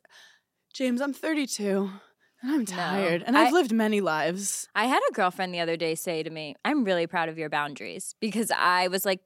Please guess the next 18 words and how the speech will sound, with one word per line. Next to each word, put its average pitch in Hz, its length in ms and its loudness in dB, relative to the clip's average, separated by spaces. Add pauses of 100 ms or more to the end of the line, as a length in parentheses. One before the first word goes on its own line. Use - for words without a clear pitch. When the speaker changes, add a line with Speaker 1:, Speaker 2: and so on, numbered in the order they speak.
(100)
Speaker 2:
"And 262 160 2
no, 285 120 4
I'm 262 120 4
not 240 140 0
going." 185 380 0 (240)
Like, 202 200 6
"No, 180 480 6 (340)
Speaker 1:
<laughs> - 340 -20
Speaker 2:
she's 269 340 0
not 285 180 4
coming 294 380 2
to 381 120 -2
my 233 220 4
house, 247 220 4
and 233 120 -2
I'm 202 200 2
not 226 140 2
go-, 226 120 2